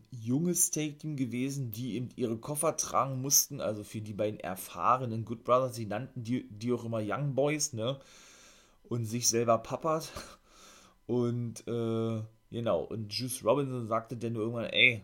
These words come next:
wir haben aber nicht mehr zweitausendfünfzehn und wir sind auch keine Rookies mehr oder keine Young Boys. Papa, wir sind jetzt eher ein erfahrenes Take-Team“, was ja schon die Titel gehalten haben. Das haben übrigens die Good Brothers auch gesagt, ja, dass sie diverse Male die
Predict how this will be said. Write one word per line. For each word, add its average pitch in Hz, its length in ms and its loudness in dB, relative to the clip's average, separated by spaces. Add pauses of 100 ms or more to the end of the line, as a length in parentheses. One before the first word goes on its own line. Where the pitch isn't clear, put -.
wir 104 120 -6
haben 113 100 -2
aber 117 200 0
nicht 101 160 -10
mehr 98 100 -6
zweitausendfünfzehn 98 760 -6
und 98 100 -6
wir 107 100 -4
sind 113 180 -6
auch 110 80 -4
keine 110 220 -2
Rookies 113 480 -2
mehr 123 140 -2
oder 123 120 -2
keine 113 400 -4
Young 113 400 -2
Boys. 101 460 0 (220)
Papa, 110 400 4
wir 117 120 2
sind 120 380 -4
jetzt 113 300 -2
eher 101 280 0
ein 113 140 -4
erfahrenes 120 540 0
Take-Team“, 120 440 -4
was 107 200 -2
ja 113 160 -2
schon 110 260 -4
die 101 160 -6
Titel 113 400 -6
gehalten 98 420 -4
haben. 101 140 -4
Das 95 160 -10
haben 101 140 -6
übrigens 98 420 -6
die 95 160 -6
Good 95 200 -8
Brothers 98 360 -4
auch 113 220 -4 (460)
gesagt, 107 360 -2
ja, 110 80 -2
dass 98 220 -2
sie 110 80 -6
diverse 104 300 -2
Male 104 200 0
die 101 300 -6